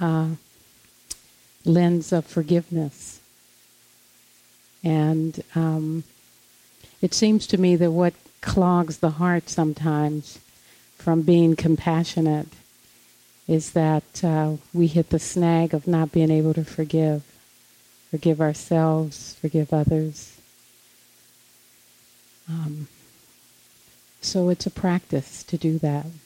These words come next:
It's a practice of, uh, softening and reclaiming the territory of freedom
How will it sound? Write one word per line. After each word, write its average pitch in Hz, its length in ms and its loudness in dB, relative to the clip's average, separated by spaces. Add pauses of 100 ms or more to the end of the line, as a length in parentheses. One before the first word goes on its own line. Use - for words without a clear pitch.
(220)
It's - 60 -8
a - 20 -2
practice 160 880 -4
of, 147 220 -4 (800)
uh, 156 340 -2 (240)
softening 160 800 0
and 151 300 -2 (520)
reclaiming 165 1000 0 (680)
the 160 100 2
territory 165 640 2
of 147 100 -2
freedom 156 600 0